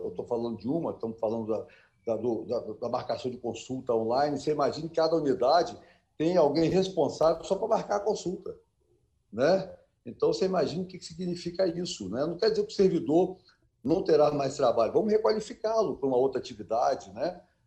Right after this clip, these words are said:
É, que, com certeza, o setor público, como o setor privado, muitas profissões entrarão em desuso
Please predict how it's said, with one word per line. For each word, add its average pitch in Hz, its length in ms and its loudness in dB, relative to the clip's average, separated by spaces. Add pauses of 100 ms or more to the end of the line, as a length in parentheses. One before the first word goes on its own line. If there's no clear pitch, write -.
(140)
É, 107 720 0
que, 107 80 -18
com 131 140 -6
certeza, 135 580 -2 (320)
o - 60 -20
setor - 380 0
público, 143 440 -8
como 139 140 0
o 127 40 -12
setor - 280 -4
privado, 123 560 0 (240)
muitas 180 300 -2
profissões 131 480 -2
entrarão 123 420 0
em 123 40 -6
desuso 175 600 -4